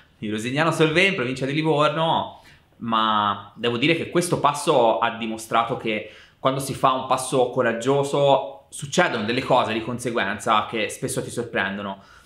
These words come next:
Abbiamo scelto di spostarci qua perché c'è molto più movimento rispetto a dove avevamo, dove eravamo prima. Eh, forse dove eravamo prima era uno studio puro, vero e proprio, questo è molto di più, eh,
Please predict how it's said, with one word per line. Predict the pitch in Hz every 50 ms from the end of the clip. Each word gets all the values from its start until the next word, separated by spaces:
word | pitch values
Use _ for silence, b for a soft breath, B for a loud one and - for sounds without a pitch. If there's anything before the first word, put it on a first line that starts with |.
| B B B B B B B B B _ _
Abbiamo | 135 127 135 165 170 180 160 127 139
scelto | 139 - - 180 180 170 139 143
di | 123 120
spostarci | - - 139 120 - 147 139 - - 147 139
qua | - 156 160 170 180
perché | - 180 - 127 120
c'è | - - 117
molto | 113 117 123 135 135 - 131
più | - - 123
movimento | 117 117 123 123 117 120 117 117 113 110 110 110 - 131
rispetto | 120 117 - - 120 110 - 110
a |
dove | 110 113 113 110
avevamo, | 110 113 113 117 107 85
dove | 110 110 123 120 117
eravamo | 113 113 113 110 117 117 120 117
prima. | - 131 143 180 190 202 190 139 - - - - -
Eh, | - 107 98 101 - - - -
forse | - 117 110 - - 107
dove | 110 120 123 131
eravamo | 135 135 127 123 117
prima | 101 135 156 160 151 123
era | 117 110 104
uno | 107 113 117 117
studio | 113 - - 147 143 139 135
puro, | 135 - 120 120 131 135 117
vero | 107 85 -
e | -
proprio, | - - 117 110 110 110 - 123 110 -
questo | - 127 120 - - 117
è | 101 82 104
molto | 110 113 131 135 - - 131
di | 131 131
più, | 131 151 156 175 170 B B B B B B B B B B B B B -
eh, | - 120 113 110 107 107 107 104 104 101